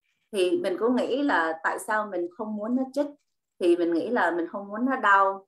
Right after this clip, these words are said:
tại vì chích ngừa hay là mình không có muốn nó có cái side effect, à, hay là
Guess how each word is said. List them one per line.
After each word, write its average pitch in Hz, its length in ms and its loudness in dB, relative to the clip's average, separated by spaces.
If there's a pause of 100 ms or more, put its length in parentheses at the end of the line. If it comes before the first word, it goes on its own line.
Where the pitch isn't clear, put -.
tại 156 140 -2
vì 165 180 0
chích 254 220 2
ngừa 170 440 2
hay 302 100 -2
là 190 140 -2
mình 311 200 -6
không 196 140 -10
có 214 60 -10
muốn 214 240 -8
nó 247 140 -4
có 214 120 -4
cái 254 100 -6
side 190 320 0
effect, 247 300 -2 (540)
à, 170 400 4 (160)
hay 196 140 -4
là 165 220 -2